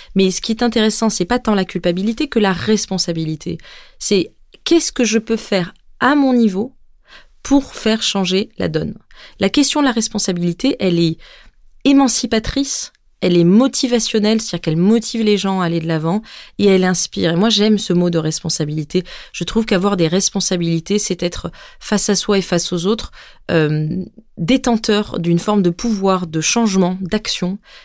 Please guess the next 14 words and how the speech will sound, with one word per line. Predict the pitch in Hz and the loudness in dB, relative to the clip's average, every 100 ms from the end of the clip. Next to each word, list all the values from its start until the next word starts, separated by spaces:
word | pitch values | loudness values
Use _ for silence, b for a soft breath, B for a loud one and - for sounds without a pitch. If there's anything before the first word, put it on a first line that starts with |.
| b | b
qui | - - 190 | -10 0 2
est | 208 | 2
essentielle. | 196 196 190 - 175 156 - | 2 0 -2 0 0 -2 -4
Et | 175 | -4
donc | 160 175 | -2 -2
ça, | - 254 | 0 0
c'est | - 190 | 0 0
important | 180 180 - 180 175 - - | -2 -4 -4 -4 -4 -12 -6
de | |
rappeler | 170 160 - 190 | -2 -2 -2 -4
que | - 156 b b b | -2 -4 b b b
c'est | - 220 | -2 2
notre | 208 208 196 | 2 2 -2
responsabilité, | 190 - 180 175 170 156 - | -2 -2 -2 -2 -2 -4 -6